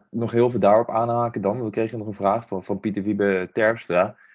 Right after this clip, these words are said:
Die vroeg dan, hè, in die vier drie drie, of dan Sar dus weer, eh, achter de linksback moet, of de, eh, rechtsback van de tegenstander moet gaan aanhobbelen. Hoe we dat kunnen voorkomen. Maar ik denk eigenlijk wat jij net ook zei, Frank.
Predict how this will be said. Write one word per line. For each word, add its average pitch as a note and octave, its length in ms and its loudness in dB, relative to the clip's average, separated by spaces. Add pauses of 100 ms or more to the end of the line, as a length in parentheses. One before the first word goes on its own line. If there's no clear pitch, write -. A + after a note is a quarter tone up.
(160)
Die F#2 120 -8
vroeg G#2 220 -4
dan, F#2+ 200 -2
hè, G2+ 140 -4
in A#2 60 -6
die G2 140 -4
vier G#2+ 240 0
drie F#2+ 200 0
drie, F#2+ 540 -4
of G2 220 -6
dan G2 420 -4
Sar G#2 280 2
dus F#2+ 160 -4
weer, G2+ 380 4
eh, F#2 140 6 (400)
achter A#2+ 340 0
de G#2+ 60 -2
linksback A2+ 460 0
moet, A#2 280 -6
of A2+ 120 -2
de, A2+ 360 2
eh, A2 200 0
rechtsback B2 480 2
van A#2+ 120 -6
de A2+ 60 -4
tegenstander A#2+ 480 -2
moet G2 100 -6
gaan F#2 140 -8
aanhobbelen. F2+ 440 -6
Hoe A2 100 -2
we G#2+ 60 -2
dat A#2+ 140 0
kunnen G2+ 240 -6
voorkomen. F2+ 580 -4 (360)
Maar G2+ 140 4
ik G2+ 60 0
denk A#2 160 -2
eigenlijk B2 320 -2
wat B2 100 2
jij B2 80 -4
net A#2+ 140 -2
ook C#3+ 140 -2
zei, A2 180 -4
Frank. G2+ 420 -8